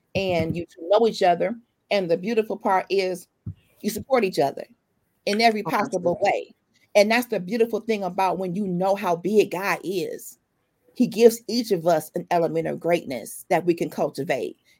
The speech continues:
Speaker 1: And we can do something similar, but do it totally different and
Speaker 2: Oh,
Speaker 1: still
Speaker 2: yeah.
Speaker 1: rock out,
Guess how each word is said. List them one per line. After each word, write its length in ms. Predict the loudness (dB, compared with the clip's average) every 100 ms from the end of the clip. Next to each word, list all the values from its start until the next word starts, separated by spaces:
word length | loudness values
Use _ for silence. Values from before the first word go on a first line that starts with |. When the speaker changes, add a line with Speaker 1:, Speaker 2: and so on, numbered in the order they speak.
| -2
Speaker 1:
And 160 | 0
we 80 | 2
can 160 | 2 0
do 120 | 0
something 240 | 2 0 0
similar, 680 | -2 0 2 2 0 -2 _ 0
but 160 | 2
do 120 | 6
it 100 | 6
totally 260 | 6 0 2
different 460 | 2 2 -2 -8 -10 _ _ _ _ 0
and 120 | 0
Speaker 2:
Oh, 60 | 6
Speaker 1:
still 200 | 6 6
Speaker 2:
yeah. 80 | 4
Speaker 1:
rock 120 | 0
out, 440 | -4 -6 -6 -6